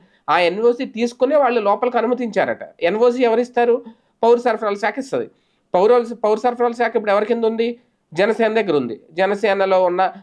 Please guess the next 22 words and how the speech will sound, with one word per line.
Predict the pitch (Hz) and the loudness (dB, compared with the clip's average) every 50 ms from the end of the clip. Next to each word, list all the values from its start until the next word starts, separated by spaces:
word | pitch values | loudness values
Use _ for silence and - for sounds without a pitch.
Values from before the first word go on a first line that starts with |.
| _ - | _ -4
నాదెండ్ల | 175 175 175 185 190 185 175 170 | 0 0 2 2 2 0 0 -2
మనోహర్ | 165 165 165 165 180 247 277 | 0 0 0 0 0 0 0
ఆ | 277 240 | 0 0
శాఖకు | 196 - 185 185 190 208 202 202 | 0 0 -2 -2 -2 -4 -8 -4
మంత్రిగా | 170 165 165 156 156 165 214 196 | -4 -4 -4 -4 -4 -2 0 0
ఉన్నారు. | 151 123 120 113 107 107 - _ - | 0 0 -2 -6 -6 -8 -12 _ -2
ఆయన | 147 175 185 202 220 233 | 0 0 2 2 2 2
ఇప్పుడు | 214 202 202 202 180 | 0 0 0 -2 -4
కూడా | 185 202 208 | -2 0 0
రైడ్ | 175 170 180 175 165 | 0 0 0 -2 -4
చేశారు. | 185 180 185 202 180 165 | -4 -4 -2 -2 -2 0
గతంలో | 175 151 147 190 180 190 190 175 | -2 -2 0 0 0 2 2 2
ఆయన | 165 156 135 - 185 208 220 202 _ _ 147 156 | 2 0 0 -2 -4 -12 -20 -20 _ _ 0 0
గోడౌన్ | 170 180 190 185 170 | 2 4 2 2 0
సీజ్ | 175 175 180 170 151 170 | -2 -8 -10 -8 -2 -2
చేశారు, | 170 170 170 202 190 220 | -2 -2 0 -2 -2 0
ఇదంతా | 190 165 147 147 160 156 | 0 -2 -2 -2 -2 -4
చేశారు. | 131 120 120 123 107 - - | -4 -4 -6 -8 -10 -4 -4
ఓకే, | - 143 147 | -2 0 0
అధికారులు | 131 131 160 - 208 185 185 190 | -2 -2 -2 -2 -2 -2 -2 -2
తప్పిదం | 190 185 - - 175 180 180 | -4 -4 -4 -4 -6 -4 -4
అంటే | 180 202 262 269 | -2 -4 -4 -6